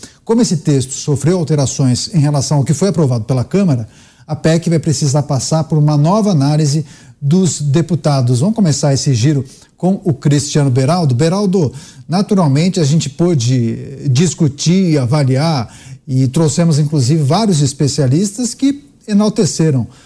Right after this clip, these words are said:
a movimentação dos parlamentares e, no conjunto da obra, vários elogiaram a reforma tributária.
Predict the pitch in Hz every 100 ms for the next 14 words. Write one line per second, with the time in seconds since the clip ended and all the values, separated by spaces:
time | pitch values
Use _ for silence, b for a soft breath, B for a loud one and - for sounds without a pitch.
0 | B B - 120 123 120 113 110 101 101
1 | 101 123 160 151 156 147 127 - 147 139
2 | 127 151 - - 143 139 131 - 147 180
3 | 202 170 - - 196 208 226 - _ 202
4 | 285 294 247 202 120 160 151 185 196 170
5 | 202 240 233 202 180 202 - 196 202 160
6 | 151 147 151 B B 127 165 160 - -
7 | - 151 160 151 151 123 165 160 - 117
8 | 107 113